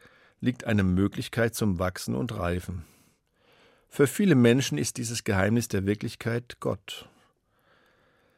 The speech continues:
Das göttliche Mysterium erfahren zu dürfen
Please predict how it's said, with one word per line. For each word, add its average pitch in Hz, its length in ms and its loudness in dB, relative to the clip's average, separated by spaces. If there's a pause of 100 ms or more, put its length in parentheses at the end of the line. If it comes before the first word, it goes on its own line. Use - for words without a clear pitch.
(240)
Das 117 240 2
göttliche 135 420 2
Mysterium 120 640 2
erfahren 107 540 -2
zu 117 140 -8
dürfen 113 460 -2